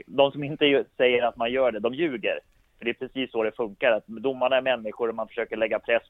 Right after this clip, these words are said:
på dem, och det är samma sak med publiken, buar åt domaren för att få, få fördelar åt hemmalaget. Eh, det vore lättare om man bara kom överens om att ingen kommenterar, eh, domarinsatserna utåt, eh, och s-, annars blir det skyhöga böter.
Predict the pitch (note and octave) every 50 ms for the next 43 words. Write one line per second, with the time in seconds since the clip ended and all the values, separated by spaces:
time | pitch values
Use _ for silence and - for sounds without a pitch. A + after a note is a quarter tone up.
0 | _ - G#2+ G#2 G#2 G#2 G#2 G#2 G2+ B1+ D#2+ A2 G#2+ G#2 G2+ - _ _ _ _
1 | _ - A#2 G#2+ - A#2+ A2+ G#2+ - A2+ G#2 - A2 G2 - G#2 G#2 G#2+ A2+ A2
2 | - - A2 G#2+ G#2+ F#2+ G#2+ G#2+ A#2 A#2+ A2 G2+ A2 G#2+ A2 G#2+ - A#2+ A2+ G2+
3 | G#2 G#2 G#2 G2+ A2 G#2+ - A2 G#2 - C2+ C2+ - - A2 G2 A#2+ A2+ G#2+ G2+
4 | G#2 G2 G#2 G#2 G2+ - A#2+ A2+ G#2+ G#2 G2+ B2+ C#3+ C#3 A#2 - C#2+ - - _
5 | _ _ _ _ _ _ _ A2+ G#2 G2 F#2 A2 A#2+ B2+ D3 D3+ C#3+ D3 D3+ -
6 | - - - - D3+ D#3+ D#3 D3+ C#3 C3 C3 B2+ A2+ A2 G#2+ G#2 - _ _ _
7 | _ _ _ _ _ _ _ _ _ _ _ _ _ - B2 A#2 A2+ A2 G#2+ A2
8 | B2+ C3+ C3+ A#2+ - A#2+ A2 G2+ - - C#3 A#2+ A#2 A#2 A#2 A#2+ - C3 A2+ A2+
9 | A2 G#2 B2+ A#2 A2 A2 A2 A2 G#2+ G#2+ G#2+ G#2 F#2 C#2+ - _ G2 G2+ G2+ G#2
10 | A#2 A2+ G#2 G#2 G2+ G#2 G2 - - - - - _ A2 G#2 G2+ A#2 D#3 F#3 -
11 | - F#3+ F#3+ F#3+ - _ _ _ _ _ - - B2+ C3 B2+ B2 A#2 - - -
12 | B2+ B2 A2 - - C3 C3 B2+ A#2 A#2 A#2 - - - B2 B2 A#2+ - - C3+
13 | A#2 G2 - A2 A2 G2+ G#2+ G#2 B2+ C3+ C#3 C3+ _ - C3 C3